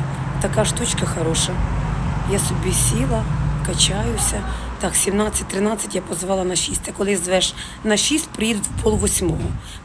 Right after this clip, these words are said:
Тому що вони у мене не пунктуальні. Да. От я, допустим, я можу запізнитися, хіба що якась пробка. І то, я як мій покойний дід, дід Мітя.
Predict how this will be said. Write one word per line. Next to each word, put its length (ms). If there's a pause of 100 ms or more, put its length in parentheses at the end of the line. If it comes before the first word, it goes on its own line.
Тому 200
що 160
вони 160
у 40
мене 240
не 200
пунктуальні. 800 (320)
Да. 200 (280)
От 220
я, 300
допустим, 460
я 160
можу 360
запізнитися, 720 (240)
хіба 220
що 140
якась 200
пробка. 360
І 60
то, 280 (280)
я 80
як 140
мій 80
покойний 460
дід, 280
дід 140
Мітя. 340